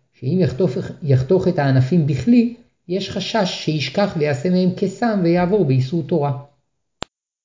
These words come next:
שבת, ט"ו, הלכה י"א,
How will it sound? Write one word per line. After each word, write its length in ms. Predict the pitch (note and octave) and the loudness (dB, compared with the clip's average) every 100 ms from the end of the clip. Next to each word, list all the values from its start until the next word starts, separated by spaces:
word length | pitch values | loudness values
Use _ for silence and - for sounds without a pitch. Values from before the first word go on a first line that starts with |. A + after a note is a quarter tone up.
| _ _ _ _ _ _ _ _ | _ _ _ _ _ _ _ _
שבת, 640 | - C3 B2 C3+ F3 - - _ _ _ _ | -10 -4 0 0 -2 -6 -18 _ _ _ _
ט"ו, 360 | B2+ - B2 B2+ D#3 D3+ - - | -10 -2 2 4 2 -4 -12 -10
הלכה 340 | C3 C3 - E3+ | 0 2 4 2
י"א, 440 | E3+ C#3+ C3+ A2+ | 2 2 4 2